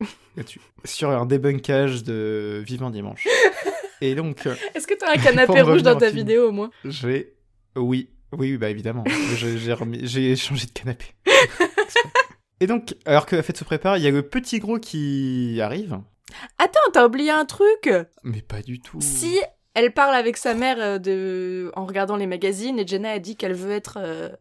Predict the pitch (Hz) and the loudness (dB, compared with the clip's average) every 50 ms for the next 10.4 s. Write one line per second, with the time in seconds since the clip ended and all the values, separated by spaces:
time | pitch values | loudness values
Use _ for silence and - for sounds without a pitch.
0 | _ - 226 208 208 202 202 202 196 - 240 233 - 196 180 190 185 202 220 196 | _ -6 -4 -2 -2 -2 -2 -4 -4 -8 -8 -8 -6 -6 -4 -4 -2 0 0 0
1 | 165 185 185 - - 202 185 185 202 208 196 170 151 156 165 165 160 156 170 170 | 0 -2 -6 -6 -6 -6 -4 -2 -2 0 0 -2 -2 -4 -6 -8 -10 -12 -12 -10
2 | - 226 226 214 202 165 160 170 175 - - _ - 190 190 196 180 202 262 - | -10 -10 -8 -8 -10 -10 -12 -14 -16 -16 -16 _ -6 -4 -4 -4 -4 -6 -4 0
3 | 254 208 208 185 202 233 247 - - 208 190 196 214 208 - - _ _ _ _ | 0 0 0 0 0 0 0 2 0 -2 0 0 -4 -4 -4 -14 _ _ _ _
4 | _ _ _ - - - 269 254 254 - 254 240 262 262 _ _ _ _ _ - | _ _ _ -10 -6 -4 -4 -4 -2 -2 -2 -2 -4 -6 _ _ _ _ _ -8
5 | 220 214 - - 247 - - - 277 254 - - - - - - _ _ _ - | -8 -8 -6 -6 -6 -6 -4 -4 -6 -6 -8 -10 -14 -14 -16 -20 _ _ _ -4
6 | - 208 208 214 - 226 202 190 180 170 - - - - - _ _ _ _ _ | -2 0 0 0 -2 -4 -6 -6 -6 -8 -12 -18 -20 -20 -20 _ _ _ _ _
7 | - - 202 - - 190 - - 180 160 156 156 151 151 127 123 110 107 107 110 | -14 -12 -10 -6 -6 -6 -4 -4 -6 -6 -6 -8 -6 -6 -6 -6 -6 -6 -6 -6
8 | 113 120 - _ _ _ _ _ - 190 175 175 170 _ _ _ _ _ _ _ | -8 -8 -8 _ _ _ _ _ -14 -12 -12 -12 -12 _ _ _ _ _ _ _
9 | - - 208 - - - 120 113 113 117 120 123 123 110 - 117 107 107 104 104 | -18 -18 -16 -14 -10 -10 -8 -6 -4 -4 -4 -4 -6 -8 -8 -8 -8 -6 -6 -6
10 | 104 104 101 101 101 101 101 | -6 -6 -10 -12 -14 -14 -16